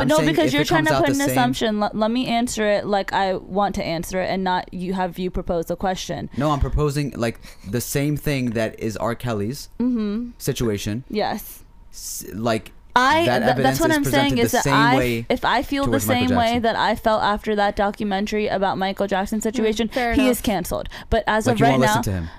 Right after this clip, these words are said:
Speaker 2: th-, I will not listen to him, except I need to f-, like,
Speaker 3: As
Speaker 2: feel
Speaker 3: of right now, you don't have enough
Speaker 2: I don't,
Speaker 3: evidence
Speaker 2: I can't
Speaker 3: to
Speaker 2: say that I'm gonna, I'm gonna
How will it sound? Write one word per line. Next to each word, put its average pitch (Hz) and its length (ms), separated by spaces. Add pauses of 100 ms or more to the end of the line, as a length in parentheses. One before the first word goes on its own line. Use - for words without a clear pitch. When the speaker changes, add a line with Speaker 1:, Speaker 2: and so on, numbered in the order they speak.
Speaker 2:
th-, - 140
I 220 140
will 226 140
not 214 220
listen 226 300
to 220 100
him, 196 240
except 226 440 (340)
I 214 160
need 254 240
to 285 80
f-, - 200 (180)
like, 220 200
Speaker 3:
As 247 180
Speaker 2:
feel 285 180
Speaker 3:
of 277 80
right 254 80
now, 233 180
you 220 160
don't 233 120
have 247 140
enough 220 200
Speaker 2:
I 220 140
don't, 202 140
Speaker 3:
evidence 208 200
Speaker 2:
I 269 140
can't 320 320
Speaker 3:
to 202 80
Speaker 2:
say 277 220
that 262 180
I'm 226 160
gonna, 240 320
I'm 214 180
gonna 208 380